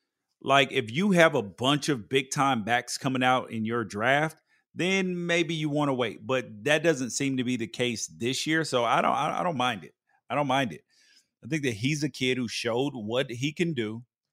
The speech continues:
All, all his skills are on di-, display. He wasn't gonna have some sor-, some sort of Heisman caliber year,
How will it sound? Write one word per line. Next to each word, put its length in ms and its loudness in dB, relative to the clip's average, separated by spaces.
All, 300 0
all 320 6
his 260 0
skills 400 -4
are 160 0
on 500 -2
di-, 220 -8
display. 540 -8
He 180 0
wasn't 460 0
gonna 220 0
have 320 0
some 180 -6
sor-, 220 -8
some 240 -4
sort 200 0
of 100 2
Heisman 1080 0
caliber 440 0
year, 400 -8